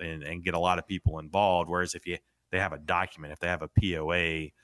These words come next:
in their possession and ready to go, they can just start helping you immediately.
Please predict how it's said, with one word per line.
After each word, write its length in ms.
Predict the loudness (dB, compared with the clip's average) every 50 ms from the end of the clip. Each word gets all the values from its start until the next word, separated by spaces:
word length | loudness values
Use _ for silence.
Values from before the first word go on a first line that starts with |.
| _ _ _ _ _ _ _ _ _
in 140 | -2 0 2
their 80 | 0 0
possession 480 | 0 0 0 2 2 2 2 0 -4
and 100 | -2 0
ready 220 | 0 0 0 -2 -4
to 80 | -4
go, 400 | -2 0 2 2 2 0 0 -2
they 120 | -2 -2 -2
can 160 | -2 -4 -4
just 140 | -2 -2 0
start 240 | 0 0 -2 0 0
helping 300 | 0 2 4 2 2 2
you 260 | -2 -4 -4 -6 -6 -2 0
immediately. 800 | 2 2 2 2 0 -2 -4 -6 -12 -14 -14 -14 -16 -16 -20